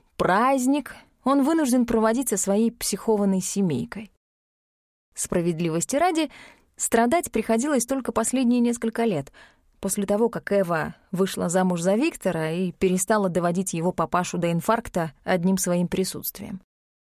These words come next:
Калеб пытался, но, увы. Будучи светлым магом, ещё и огневиком, прямо как Льюэлл, он не производил такого искромётного впечатления на почтенное и до зубной боли порядочное семейство Эгертонов.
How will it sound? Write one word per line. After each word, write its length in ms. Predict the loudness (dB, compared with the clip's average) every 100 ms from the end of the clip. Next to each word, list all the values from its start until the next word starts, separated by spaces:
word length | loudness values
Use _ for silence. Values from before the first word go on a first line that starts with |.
| -4
Калеб 380 | 0 2 0 -2 -6
пытался, 680 | -4 0 2 2 0 -2
но, 180 | 0 0
увы. 500 | 2 2 2 0 -2 _ _ _ _ _ _ _
Будучи 380 | 0 2 2 -2
светлым 400 | -2 -2 0 2
магом, 360 | 2 2 2 -2 -6 -20 _
ещё 280 | -4 -2 0
и 200 | 0 0
огневиком, 720 | 0 2 2 2 2 2 0 -4 -4
прямо 260 | 0 0
как 240 | -2 -4 0
Льюэлл, 560 | 2 4 4 4 2 -4 -20 -20 _
он 200 | 0 2
не 80 | 2
производил 680 | 0 0 2 2 2 4 2
такого 600 | 0 0 0 2 -2 -6 _
искромётного 840 | -2 0 2 2 4 2 -2 -4 -4
впечатления 800 | -4 -4 -4 0 2 2 2 2
на 120 | 0
почтенное 920 | -2 -4 0 2 4 2 0 -4 -4
и 20 |
до 160 | 0 2
зубной 380 | 2 2 2 2
боли 260 | 2 2
порядочное 640 | 2 2 2 2 0 0 0
семейство 720 | 0 0 2 0 0 2 2
Эгертонов. 580 | 0 -4 -8 -10 -10